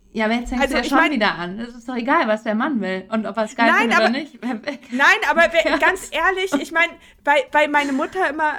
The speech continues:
Speaker 2: oder Frauen aus
Speaker 1: Ja.
Speaker 2: dieser alten Boomer-Generation immer sagt, das ist unattraktiv wenn, für einen Mann, wenn es selbstständig ist. Und ich denk, wenn ich ein Typ wär, ein Heteromann, ne, ich fänd das voll gut, wenn, äh, äh,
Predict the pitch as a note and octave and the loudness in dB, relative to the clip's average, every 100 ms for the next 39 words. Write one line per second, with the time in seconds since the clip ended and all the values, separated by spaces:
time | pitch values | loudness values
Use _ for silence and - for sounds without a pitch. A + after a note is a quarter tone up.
0 | - A#3 B3+ - A#3+ - C4 D#4 F4 - | -4 -2 0 -2 -6 2 4 4 0 -2
1 | B3 B3 A#3 A3+ A3+ B3+ B3+ C4+ B3+ D4+ | 0 2 4 4 2 -4 -4 -6 -4 -2
2 | F4+ D#4 C4+ B3+ B3+ C#4 C4+ B3+ A#3+ C4+ | 0 0 -2 0 -2 -4 -6 -6 -4 -4
3 | C4+ B3+ A#3 - F4+ F#4+ E4+ B3 A#3+ C4+ | -6 -8 -12 -6 0 0 0 -4 -4 -6
4 | A#3+ A3 A3 C4+ A#3+ A#3 A#3 C4 A3 A3 | -6 -6 -6 -4 0 0 -2 -4 -6 -6
5 | A3 - C4 G#4 - C#4 A#3+ A#3+ G#3+ A3 | -10 -2 0 0 -2 -4 -4 -6 -8 -8
6 | - D#4 E4+ B3+ B3+ A3+ - F#4+ C4+ - | -8 -4 -4 -4 -4 -4 0 0 -2 -6
7 | _ _ - G4+ G4+ C4 A3+ A#3 E4 G4 | _ _ 0 0 2 -2 -2 -4 -6 -4
8 | G4 C4+ A3+ G3+ G#3 A3 A3+ B3+ F#4+ - | -4 -2 -2 -4 -6 -6 -2 -2 -2 -8
9 | _ _ - - A#3 E4 D4+ D4 B3+ - | _ _ -14 -10 -2 0 0 -2 -6 -2
10 | C4+ C#4 D4 - - _ C#4+ F4+ A4+ A#4+ | 0 0 -2 -12 -20 _ 2 4 4 0
11 | - _ _ _ _ _ A#3 B3+ C#4 D4+ | -12 _ _ _ _ _ -2 -2 -2 -6
12 | F4 - C4+ C#4 C4+ - A3 B3+ | -12 -4 0 0 0 -2 -2 -2